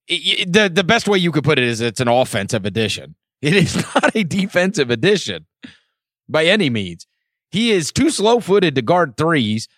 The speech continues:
and now we're gonna see, you know, in, i-, you know, the league changed a lot, um, for Carmelo Anthony. It really did. And now he becomes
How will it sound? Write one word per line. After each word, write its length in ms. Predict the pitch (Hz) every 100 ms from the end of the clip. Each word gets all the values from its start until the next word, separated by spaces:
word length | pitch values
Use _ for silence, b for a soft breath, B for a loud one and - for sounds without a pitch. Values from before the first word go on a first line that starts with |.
| _ -
and 500 | 143 135 127 120 - _ _ 120
now 220 | 151 185
we're 120 | 185
gonna 180 | 180 165
see, 500 | - 165 156 156 - -
you 120 | 151
know, 300 | 127 123 117 -
in, 260 | 135 131 - _ -
i-, 120 | 165
you 180 | - 170
know, 120 | 180
the 200 | 156 175
league 600 | 160 220 277 311 247 -
changed 640 | - 185 208 277 165 113 131
a 60 |
lot, 560 | 123 151 233 247 - - _ _ _ _ _ _ _ _ -
um, 540 | 143 135 123 101 101 - _ _ _ _ -
for 200 | 160 147
Carmelo 540 | 156 139 127 117 107
Anthony. 540 | 107 104 117 101 73 _ _ _ -
It 100 | 147
really 300 | 165 202 190
did. 440 | 185 233 147 - _ _ _ _ _ _ _ -
And 240 | 135 131
now 320 | 131 143 165
he 380 | 131 156 156 156
becomes 800 | 123 - 131 147 143 147 135 -